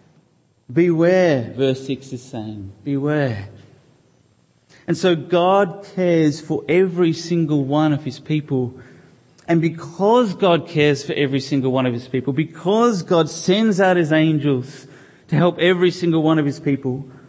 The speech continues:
so we too should love and care for and serve every single one of our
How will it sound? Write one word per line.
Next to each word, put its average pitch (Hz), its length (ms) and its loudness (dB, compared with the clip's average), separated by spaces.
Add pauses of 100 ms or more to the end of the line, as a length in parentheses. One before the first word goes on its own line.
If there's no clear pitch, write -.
(1120)
so 170 380 0
we 165 340 0
too 143 340 -2
should 131 280 -2
love 131 380 0
and 131 560 -2
care 143 220 2
for 131 360 -2
and 131 220 0
serve 131 360 0
every 131 340 -2
single 127 420 -4
one 127 220 -4
of 117 120 -8
our 123 240 0